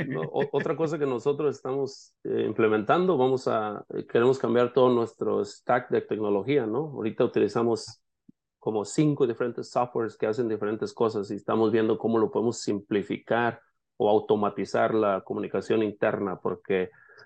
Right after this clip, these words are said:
también nos, nos pasa mucho que internamente, "Hey, no está el trabajo en Times", "Oh, pero sí están las fotos en Company Camp", "Hey, pero no creaste el work order", "No, sí lo creé, pero se lo mandé a la persona equivocada". Entonces, la comunicación interna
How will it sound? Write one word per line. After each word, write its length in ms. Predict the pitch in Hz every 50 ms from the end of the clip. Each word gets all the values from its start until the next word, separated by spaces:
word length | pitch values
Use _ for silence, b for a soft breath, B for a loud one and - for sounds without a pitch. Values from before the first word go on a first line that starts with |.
| B B
también 340 | - 113 110 110 117 123 123
nos, 300 | 127 127 113 - - -
nos 220 | - 113 107 107 -
pasa 260 | - 117 117 - 131
mucho 320 | 117 120 123 120 - 123 -
que 120 | - 107
internamente, 1080 | 104 104 - - 107 107 120 120 110 110 113 117 120 - - - 113 107 104 104 - - _ _ _ _ _ _ _ _
"Hey, 340 | - 147 180 165 139 - - -
no 140 | 127 147
está 160 | 185 - 233 220
el 80 | 202
trabajo 420 | 208 202 92 185 190 190 - 170 151
en 100 | 131 -
Times", 440 | 127 110 104 - - - - _ _ _ _
"Oh, 160 | - - - -
pero 140 | 151 131 120
sí 100 | 143 165
están 180 | - - 190
las 140 | 190 175 -
fotos 280 | - 180 170 - 165 165
en 100 | 151 135
Company 380 | - 156 151 151 160 143 127 -
Camp", 260 | - 131 113 - - _
"Hey, 160 | - 151 160 156
pero 160 | - 139 123
no 140 | 123 147 147
creaste 340 | - 170 170 175 170 - 175
el 60 | 160
work 220 | 151 160 165 160 - -
order", 280 | 151 143 123 107 101 - b b b b b b -
"No, 280 | 127 131 127 165 196
sí 120 | 185 208 208
lo 120 | 208 202
creé, 280 | 202 165 165 185 202 185
pero 440 | - - 151 143 139 131 123 123 117
se 140 | - -
lo 80 | 123 113
mandé 240 | 113 117 117 127 147
a 40 | 160
la 100 | 170 156
persona 340 | 147 135 143 156 156 160 151
equivocada". 540 | - - 127 117 110 - - 127 120 113 101
Entonces, 480 | 104 - 139 131 143 151 143 - _ _ -
la 220 | 120 117 120 117
comunicación 560 | - 127 120 120 113 - 117 110 - 139 147
interna 560 | 151 143 143 - 147 147 151 165 175 185 185